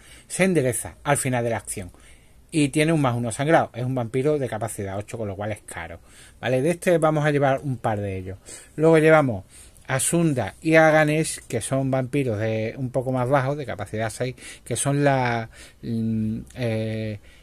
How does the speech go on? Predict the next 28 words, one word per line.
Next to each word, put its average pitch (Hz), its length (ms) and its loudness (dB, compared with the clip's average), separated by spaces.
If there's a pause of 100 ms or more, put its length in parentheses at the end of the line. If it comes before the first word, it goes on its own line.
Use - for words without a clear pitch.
(140)
la 117 160 0
parte, 127 800 2
o - 40 -10
sea, 107 200 -4
los 110 120 -2
vampiros 143 360 2
importantes 123 600 -2
de, 107 380 -4
del 107 140 -2
juego, 101 360 -6
¿vale? 135 240 -6 (300)
Como 110 180 -6
son 123 200 -2
Maya, 127 360 0 (200)
eh, 117 520 0
sobre 139 280 2
todo 147 180 6
Sunda. 131 380 -2
Sunda 135 240 -2
es 139 60 2
una 143 120 0
Magaki, 143 480 0
con - 220 -2
lo 120 80 0
cual 127 180 2
tiene 131 240 0
dos 120 180 2
votos 110 360 -4